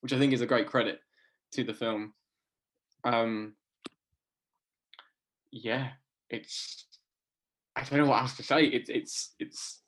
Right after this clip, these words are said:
truly unlike anything else I've ever seen. It was a film that I think was lost for the longest time. It was made in nineteen seventy-one. It's got, it was released as Wake in Fright, and then I think in the rest of the world it was released as Outback, and, um, it was lost forever.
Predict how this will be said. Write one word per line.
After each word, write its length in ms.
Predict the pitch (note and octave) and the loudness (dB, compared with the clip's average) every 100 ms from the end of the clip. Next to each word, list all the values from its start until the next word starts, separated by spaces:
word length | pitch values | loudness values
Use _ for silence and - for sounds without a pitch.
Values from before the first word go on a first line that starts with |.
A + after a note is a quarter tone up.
| _ | _
truly 640 | - - D3 C#3+ A#3+ A#3 - | -6 6 10 10 8 2 0
unlike 260 | C3 A#2 B2 | 0 2 -2
anything 240 | A2+ A#2 | -4 -2
else 160 | A2+ A#2+ | -2 -2
I've 60 | |
ever 100 | G#2+ | -4
seen. 320 | A#2 A#2 A2 - | -4 -4 -4 -4
It 100 | C3 | 0
was 140 | C#3+ | 2
a 80 | D#3+ | 4
film 160 | E3 | 4
that 100 | C#3+ | 4
I 60 | B2 | 4
think 180 | B2+ F#3 | -2 -2
was 140 | D#3+ | -2
lost 440 | A#2+ D#3 D#3+ - - | 0 0 -2 -8 -6
for 60 | B2 | -4
the 80 | |
longest 440 | A#2 B2 C#3+ C3+ - | 0 2 2 0 -2
time. 400 | C3+ A#2+ - - _ _ - | -2 -4 -8 -14 _ _ -6
It 40 | B2+ | -4
was 100 | B2+ | 0
made 100 | C#3 | 2
in 80 | D3+ | 4
nineteen 160 | C3+ | 4
seventy-one. 480 | C3 A#2+ A#2 A2 G#2+ | 0 -4 -4 -4 -4
It's 100 | G2+ | 0
got, 240 | C#3 - - | 2 2 0
it 40 | |
was 180 | A#2+ A2+ | -4 -2
released 380 | B2+ C#3+ D3 - - - | 2 4 4 0 -8 -4
as 120 | A#2+ | 0
Wake 240 | A#2+ A2+ | 0 0
in 80 | A2+ | -4
Fright, 180 | A#2 A2 | -2 -2
and 80 | A#2 | -2
then 80 | |
I 60 | A#2 | -4
think 240 | A#2 A2 | -4 -6
in 180 | A#2 A2 - _ _ _ _ _ - | -6 -8 -10 _ _ _ _ _ -8
the 60 | B2 | 0
rest 160 | C3+ | 0
of 40 | C3+ | 4
the 60 | |
world 160 | B2+ A#2 | 4 4
it 20 | |
was 60 | A2+ | 2
released 200 | A2+ A#2 | -4 -4
as 80 | G#2+ | 0
Outback, 520 | A2+ G2+ G#2+ F#2+ - - _ _ _ _ _ | 0 2 0 -2 -4 -20 _ _ _ _ _
and, 500 | A2+ A2+ A2 G#2+ G#2+ - - | -4 -2 -2 -4 -6 -10 -4
um, 540 | A2+ A2+ A2 G#2+ - _ - | -2 0 -2 -4 -8 _ -6
it 80 | B2 | -4
was 160 | B2 | -2
lost 320 | A#2+ C#3 - - | 0 0 0 -4
forever. 440 | - A2+ C#3+ | -4 -2 -2